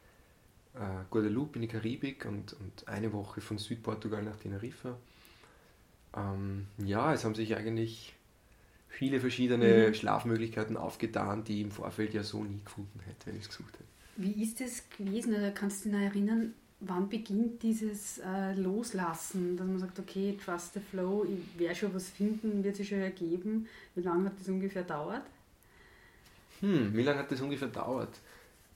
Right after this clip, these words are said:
Speaker 1: Ich würde mal sagen, hm, vielleicht eine Woche oder sogar noch kürzer. Ich war überrascht, dass es so schnell gegangen
Speaker 2: Mhm.
Speaker 1: ist, weil ich kenn das von normalen Urlauben, da dauert's meistens ein bisschen länger und meistens ist es dann so, wenn ich heimkomme,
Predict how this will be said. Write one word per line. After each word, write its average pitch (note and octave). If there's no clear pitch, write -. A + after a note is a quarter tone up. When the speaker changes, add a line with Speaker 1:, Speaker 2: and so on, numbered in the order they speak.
Speaker 1:
Ich G#2+
würde A#2+
mal D#3
sagen, D3+
hm, A#2+
vielleicht A#2+
eine A#2+
Woche -
oder A#2+
sogar C3
noch B2+
kürzer. D3
Ich G#2+
war A#2
überrascht, -
dass A2+
es A#2
so -
schnell A2+
gegangen G#3+
Speaker 2:
Mhm. -
Speaker 1:
ist, -
weil G#2+
ich A2+
kenn A2
das B2+
von B2
normalen A2+
Urlauben, B2+
da B2
dauert's A#2+
meistens A2
ein C#3+
bisschen B2+
länger A2
und C3
meistens A#2+
ist C3
es C3
dann C3
so, B2+
wenn C3
ich A#2+
heimkomme, B2+